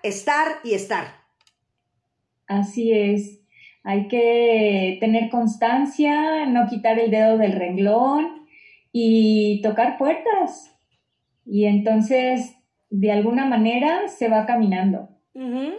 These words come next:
Speaker 1: exacto, es, es como el, el, el proceso de un bebé, ¿no? Eh, empieza, ¿no?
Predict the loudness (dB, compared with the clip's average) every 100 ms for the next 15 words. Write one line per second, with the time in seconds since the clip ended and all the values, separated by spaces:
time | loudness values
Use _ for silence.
0 | -14 -14 -8 -6 -8 -6 -4 -4 -6 -18
1 | -20 -20 -8 -6 -4 -2 0 -2 -2 -2
2 | -2 -2 -4 -4 -6 -4 -4 -2 -2 -2
3 | -2 0 0 0 0 -2 -4 -6 -4 -4
4 | -6 -2 -2 -2 -2 -2 -2 -4 -6